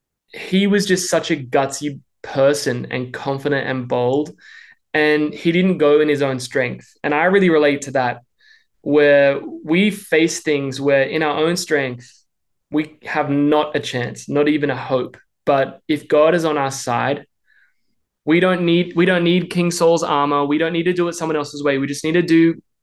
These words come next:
what God has created us to do and to trust in him. And I'm just inspired. My faith is lifted when I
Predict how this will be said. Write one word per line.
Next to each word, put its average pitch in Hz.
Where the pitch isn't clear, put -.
what 147
God 156
has 160
created 147
us 143
to 139
do 135
and 131
to 131
trust 151
in 151
him. 143
And 139
I'm 170
just 175
inspired. 135
My 165
faith 160
is 139
lifted 139
when 135
I 131